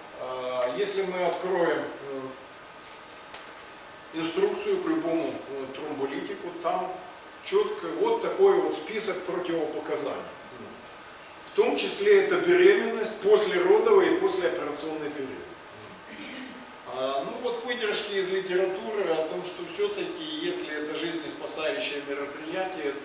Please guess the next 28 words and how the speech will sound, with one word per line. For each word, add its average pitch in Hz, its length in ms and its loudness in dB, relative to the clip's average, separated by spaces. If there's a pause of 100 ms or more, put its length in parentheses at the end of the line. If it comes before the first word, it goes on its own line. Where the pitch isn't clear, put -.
(120)
то 160 240 -2
за 143 160 -2
рубежом 156 460 -6 (100)
принимали, 160 840 -8 (320)
э, 127 180 -8
применяли 156 520 -2 (160)
острый 143 300 -6
тромболизис. 127 720 -8 (920)
Вот. 123 180 -2
Э, 127 60 0
через 123 280 0
час 185 400 2
после 156 300 -4
родов, 220 340 2 (200)
ну, 196 80 -4
вот, 196 180 -4
успешный 190 500 0
тромболизис 180 760 -4
и 139 60 -8
через 139 240 -8
двенадцать 165 340 -4
часов 151 360 -6
после 131 240 -6
кесарево 123 560 -6
сечения. - 360 -10 (1040)
А, 113 1040 -2 (140)
в - 40 -12
принципе, 202 680 2